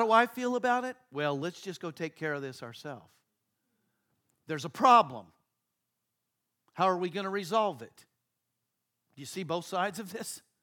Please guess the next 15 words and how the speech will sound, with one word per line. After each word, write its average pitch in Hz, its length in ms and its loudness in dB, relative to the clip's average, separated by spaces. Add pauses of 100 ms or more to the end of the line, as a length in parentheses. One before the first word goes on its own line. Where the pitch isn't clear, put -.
(800)
And 147 300 0
it 143 140 -8
was 139 180 -10
not 180 320 -2
wisdom 139 380 -10
from 135 200 -14
God, 147 280 -2
'cause 131 160 -14
what 147 180 -8
happened? 143 540 -2 (3750)
Rehoboam 156 480 0
ends 151 220 -6
up 151 200 -4 (840)
losing 151 340 -8
everything. 156 480 -10